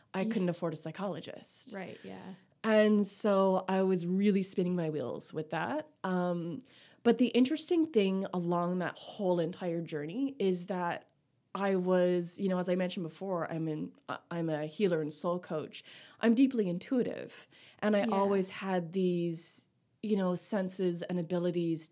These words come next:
Speaker 1: to kind of go within and go beyond. And I always felt this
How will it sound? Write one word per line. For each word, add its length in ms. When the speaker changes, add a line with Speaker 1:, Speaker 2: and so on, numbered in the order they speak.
Speaker 1:
to 140
kind 260
of 180
go 200
within 380
and 140
go 140
beyond. 680
And 680
I 140
always 580
felt 540
this 420